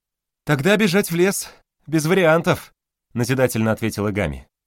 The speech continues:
«Вряд ли сюда устремится пирокластический поток, поэтому наша главная задача — увернуться от вулканических бомб». Пирокластический поток —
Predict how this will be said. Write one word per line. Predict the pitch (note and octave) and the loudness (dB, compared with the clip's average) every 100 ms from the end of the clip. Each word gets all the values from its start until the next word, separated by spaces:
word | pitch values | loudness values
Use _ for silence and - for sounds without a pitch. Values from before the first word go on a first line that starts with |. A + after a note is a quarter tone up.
| _ _ _ _ _ _ _ _ - | _ _ _ _ _ _ _ _ -8
«Вряд | C#3 G#3 A3 | 0 2 2
ли | F3 | 2
сюда | D3+ F3 E3+ D#3+ | 0 2 2 2
устремится | - D#3+ E3 C#3+ - D3+ | 0 -2 0 -2 -2 -2
пирокластический | C3+ D#3+ C#3+ E3 D#3 C#3 - - - | 0 0 0 0 -2 -6 -8 -6 -4
поток, | D#3+ D#3 G2 - - _ _ _ _ _ _ - | -2 -2 -4 -6 -16 _ _ _ _ _ _ 0
поэтому | C3 C#3+ D#3 | 0 2 2
наша | D3+ D3+ D#3 | 2 0 -2
главная | D3 D#3+ D3+ | 0 0 0
задача — | C3+ D3 F#3+ - G#2+ - _ _ _ _ - | 0 -2 -2 -4 -6 -6 _ _ _ _ -2
увернуться | D3 D3+ E3 F#3+ F3 F3+ | 0 2 2 0 0 -2
от | E3+ | 0
вулканических | E3 E3+ F3 E3+ - F3+ | 0 0 0 -2 -4 -6
бомб». | E3+ C3 D2+ - _ _ _ _ _ _ _ _ _ _ _ | -2 -4 -4 -10 _ _ _ _ _ _ _ _ _ _ _
Пирокластический | A#2 A#2+ C#3 D#3 - - - D#3 | -8 -6 -4 -4 -6 -14 -6 -4
поток — | D3+ G3+ G3 - | -2 -2 -6 -8